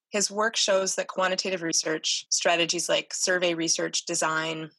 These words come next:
data collection, data analysis, can, and in many cases should, be done in conversation with community. Although the broader topic of this interview is research,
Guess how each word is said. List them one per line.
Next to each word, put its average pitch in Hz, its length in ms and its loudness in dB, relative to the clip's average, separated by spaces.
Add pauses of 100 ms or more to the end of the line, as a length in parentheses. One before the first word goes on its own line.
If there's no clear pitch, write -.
(240)
data 170 180 2
collection, 156 540 -2
data 170 220 2
analysis, 143 720 -2 (640)
can, 220 480 2 (100)
and 202 100 0
in 202 120 2
many 208 180 2
cases - 420 0
should, 208 500 2 (300)
be 175 120 -4
done 160 260 -2
in 160 140 -6
conversation 156 800 -2 (100)
with - 180 -12
community. 151 520 -10 (840)
Although 220 200 4
the 233 80 0
broader 240 320 4
topic 233 460 0
of 190 100 0
this 180 220 -2
interview 170 560 -4
is 165 220 -2
research, - 640 -2